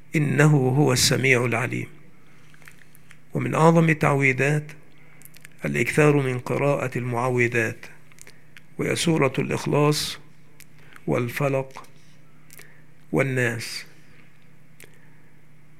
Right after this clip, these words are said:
ومن وسائل التحصن من الشيطان التسمية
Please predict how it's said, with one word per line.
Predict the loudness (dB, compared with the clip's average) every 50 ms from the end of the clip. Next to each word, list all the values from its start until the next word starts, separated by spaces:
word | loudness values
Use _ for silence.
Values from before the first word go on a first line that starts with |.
| -18 -18 -18 -18 -18 -18 -18 -18 -18 -18 -18 -18 -18 -18 -18 -18 -18 -18 -18 -18 -18 -18 -18 -18 -18 -12 -6 -2
ومن | 0 2 4 4 4
وسائل | 4 4 4 4 4 6 6 6 4 4 4 4 4 4 2 0 -2
التحصن | -6 -4 -2 -2 0 0 0 2 4 6 6 8
من | 8 6 4 4 2 2
الشيطان | 4 4 4 4 2 0 0 2 2 2 4 4 2 0 -2 -6 -12 -18 -18 -18 -18 -18 -18 -18 -18 -18 -18 -18 -18 -18 -18 -12 -8 -6
التسمية | -6 -4 -2 0 0 0 2 2 4 4 4 4 2 -2